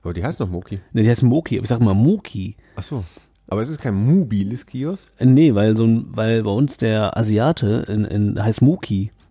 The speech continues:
Speaker 2: in Dortmund.
Speaker 1: Aber du kannst doch auch zu dem einfach Moki sagen, das merkt er noch nicht.
Speaker 2: Ja, da muss ich mich erst dran gewöhnen.
Speaker 1: Ach so.
Speaker 2: Also die Mokis, die Moki Brothers in, äh, Essen Cry haben, haben einen stabilen,
Speaker 1: Ich
Speaker 2: äh,
Speaker 1: lass
Speaker 2: Lieferservice.
Speaker 1: doch, ja, ich lass noch ein paar von diesen Tickets, von diesen Dingern, lass ich einfach hier liegen.
Speaker 2: Zack.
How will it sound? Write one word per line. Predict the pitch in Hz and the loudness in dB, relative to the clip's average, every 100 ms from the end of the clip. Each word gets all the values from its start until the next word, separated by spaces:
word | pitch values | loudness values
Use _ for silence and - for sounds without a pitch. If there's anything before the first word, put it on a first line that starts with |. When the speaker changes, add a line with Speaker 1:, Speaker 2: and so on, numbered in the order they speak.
| _ | _
Speaker 2:
in | 104 | -4
Dortmund. | 101 90 90 92 _ _ _ _ _ - | -2 -2 -4 -8 _ _ _ _ _ -2
Speaker 1:
Aber | 98 | -2
du | 92 | -2
kannst | 139 | -4
doch | 135 | -4
auch | - - | -8 -8
zu | 87 | -4
dem | 113 - | -4 -4
einfach | 92 | -4
Moki | 82 104 143 85 | -2 -4 -4 -6
sagen, | 78 78 | -6 -6
das | 78 | -6
merkt | 80 - | -8 -8
er | 82 | -8
noch | 82 | -8
nicht. | 85 - - | -10 -12 -2
Speaker 2:
Ja, | 104 139 | 0 2
da | 104 | 4
muss | 135 | 4
ich | |
mich | 123 | 4
erst | 101 113 | 2 2
dran | 107 | 2
gewöhnen. | 95 120 160 82 82 | 2 2 2 0 -6
Speaker 1:
Ach | 85 90 | -10 -10
so. | 95 | -6
Speaker 2:
Also | 87 113 | -4 -4
die | 107 | 0
Mokis, | 107 131 190 - 107 147 - - | 2 2 0 0 0 -2 -8 -8
die | - | -2
Moki | 107 143 - | 0 0 0
Brothers | 95 98 76 85 117 175 - - _ - - - | 0 0 0 -2 -2 -4 -8 -20 _ -20 -20 -14
in, | - 98 98 | -4 -2 -2
äh, | - 62 | -2 -6
Essen | - - 107 | -4 -2 0
Cry | 135 127 90 101 123 - _ _ - _ | 2 2 2 -2 -4 -10 _ _ -20 _
haben, | - 98 101 107 | -4 0 0 2
haben | |
einen | 110 | 0
stabilen, | 110 104 107 147 160 151 143 | 0 -2 2 2 4 4 4
Speaker 1:
Ich | |
Speaker 2:
äh, | 135 | 2
Speaker 1:
lass | |
Speaker 2:
Lieferservice. | 151 185 127 113 90 87 | 0 0 0 0 -2 -2
Speaker 1:
doch, | 147 | -4
ja, | |
ich | 127 | -4
lass | 196 - | -6 -4
noch | |
ein | 143 | -6
paar | 180 | -6
von | 185 | -8
diesen | 147 139 | -6 -8
Tickets, | - 185 151 | -12 -14 -14
von | - 135 | -8 -8
diesen | 135 | -6
Dingern, | 156 127 | -4 -4
lass | 143 | -6
ich | 143 | -8
einfach | 156 | -8
hier | 156 | -6
liegen. | 151 131 87 _ - - - | -6 -10 -12 _ -20 -20 -8
Speaker 2:
Zack. | 110 | -4